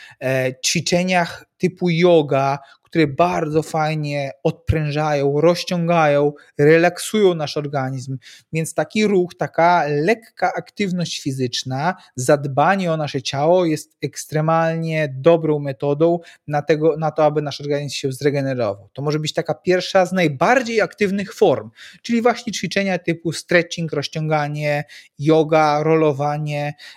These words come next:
E, możemy to robić w domu, kupić sobie jakąś matę, zrobić to na dywanie, włączyć sobie jakiś filmik w internecie, gdzie, e, ktoś będzie nam pokazywał, jak to właściwie robić i to przyniesie naprawdę niesamowite efekty.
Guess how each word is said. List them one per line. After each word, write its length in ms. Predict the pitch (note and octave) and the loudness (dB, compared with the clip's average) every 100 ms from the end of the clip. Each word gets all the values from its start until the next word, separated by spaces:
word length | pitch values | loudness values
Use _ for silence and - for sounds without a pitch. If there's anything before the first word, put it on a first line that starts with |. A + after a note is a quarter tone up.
| _ | _
E, 280 | D3+ D3+ D3+ | 0 0 0
możemy 380 | F#3 G#3+ A3 | 0 0 -2
to 100 | G3 | 0
robić 300 | G3+ G3 E3+ | 0 0 -2
w 60 | D3 | -2
domu, 640 | D3 F3+ F3+ E3 D#3 D3+ - C#3+ - | 2 2 2 0 0 0 -2 -8 -6
kupić 300 | E3+ F3 E3+ | -6 -6 -2
sobie 180 | F#3+ | 2
jakąś 280 | G3+ G3 F#3+ | 2 0 -2
matę, 640 | G3 F#3 D#3+ - D3+ D3 | 0 2 2 0 2 2
zrobić 300 | C#3+ D#3+ F3+ | 2 0 0
to 80 | - | -4
na 140 | G3+ G3+ | -2 0
dywanie, 800 | G#3 G3+ F#3 E3 D#3+ D3+ D3+ D#3 - - | 2 2 4 2 0 0 0 0 -10 -8
włączyć 500 | D3 D#3+ A#3 A3+ F#3+ | 0 2 2 0 -2
sobie 280 | - F3+ E3 | -2 2 2
jakiś 360 | D#3+ F3+ - - | 0 -2 -8 -4
filmik 400 | G#3+ G3 F3+ E3+ | -2 -2 -4 -4
w 40 | |
internecie, 720 | E3 D#3+ D#3+ E3 D#3+ E3 D#3+ | -4 -2 -2 -2 -2 0 0
gdzie, 380 | D3 C#3 D3+ D3 - - - | 0 -2 0 0 -4 -14 -8
e, 80 | D3 C#3+ C#3+ C#3 C#3 C3+ C3+ C3+ C3+ | -2 0 2 0 0 0 0 -2 -4
ktoś 320 | - D#3+ D3+ | -2 -2 0
będzie 260 | D#3+ D#3 | -4 -4
nam 160 | D#3 D#3 | -4 -4
pokazywał, 540 | D3 D3+ D#3 D#3 C#3 | -2 -2 0 0 0
jak 160 | D#3 D3 | 0 -2
to 120 | - | -4
właściwie 440 | D#3 C3+ - D#3 C#3+ | -6 -4 -4 0 0
robić 380 | C#3 E3+ G3 | 0 -2 -8
i 60 | D#3+ | -6
to 280 | - F3+ F3+ | 2 4 4
przyniesie 420 | - D#3+ D#3 - | -2 -8 -8 -8
naprawdę 580 | D3+ D3+ - F3+ E3 D#3 | -6 -6 0 0 0 -2
niesamowite 720 | D#3+ G3 A3 G#3+ G3 G3 G#3 F#3 | -2 -2 -2 0 -2 -2 -2 -2
efekty. 400 | E3 E3+ - | 2 0 0